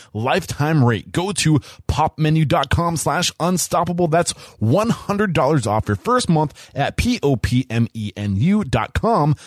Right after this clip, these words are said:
slash unstoppable. What's going on, Unstoppables? We have a great show for you today, but a quick reminder, this podcast needs your support, and there's a few ways you can do it. You can support our sponsors. You can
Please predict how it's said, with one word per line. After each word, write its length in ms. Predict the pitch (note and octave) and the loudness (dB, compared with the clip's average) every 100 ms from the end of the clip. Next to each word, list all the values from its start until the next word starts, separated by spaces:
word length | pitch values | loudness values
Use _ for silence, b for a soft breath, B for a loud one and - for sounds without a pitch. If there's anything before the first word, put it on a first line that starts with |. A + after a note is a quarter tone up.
| - | -8
slash 460 | - D3 D3 C#3 - | -2 0 0 -2 -2
unstoppable. 920 | C3+ C#3+ D3 - B2 A2 G2 F2 - - _ _ | 0 0 0 -2 -2 -2 -2 -8 -10 -16 _ _
What's 380 | A2 C3 C#3+ - | 6 6 6 2
going 380 | - C3+ C3 | 4 4 6
on, 320 | A#2+ C#3 C#3 C#3 | 6 6 6 6
Unstoppables? 1200 | B2+ B2 - - _ C3+ C#3 E3 A2+ G2+ D#2 - | 6 6 4 0 _ 2 4 6 4 4 2 4
We 80 | B2 | 4
have 100 | B2+ | 6
a 40 | |
great 340 | A2+ A#2+ C3 - | 6 6 6 4
show 420 | - A#2 A#2+ - | 6 6 6 4
for 220 | - A#2+ | 4 6
you 120 | A#2+ | 6
today, 240 | - A#2+ A#2+ | 8 6 8
but 120 | A#2 | 6
a 60 | |
quick 180 | - B2+ | 4 6
reminder, 380 | B2 A#2+ A#2+ A#2 B B B | 8 8 8 6 B B B
this 160 | D3 A3+ | 4 6
podcast 880 | - D3+ D3+ C#3+ D#3+ D3 - - F#2 | 6 6 6 8 8 8 6 2 6
needs 540 | G#2+ C3 E3 F3 D3+ | 8 10 10 8 4
your 420 | - F#2+ B2 C3 - | 4 6 8 6 4
support, 640 | - - - D#3+ C3+ B B B | 2 2 4 4 4 B B B
and 80 | G#2+ | 6
there's 140 | A#2 | 8
a 60 | G#2+ | 8
few 180 | E3+ E3+ | 8 8
ways 240 | D#3+ C3 | 8 8
you 80 | C3 | 8
can 100 | A#2 | 8
do 120 | G#2 | 8
it. 100 | D#2 - B - | 6 0 B 2
You 120 | G2+ | 4
can 260 | G#2 A2 G#2 | 6 8 8
support 440 | G2 F2+ G#2 F#2+ | 6 6 6 6
our 100 | D2+ | 4
sponsors. 580 | - A#2 C3+ C#3 D#3 D3+ B B - | 2 4 6 8 6 6 B B 4
You 100 | A2+ | 6
can 400 | - A2+ G#2 | 6 8 8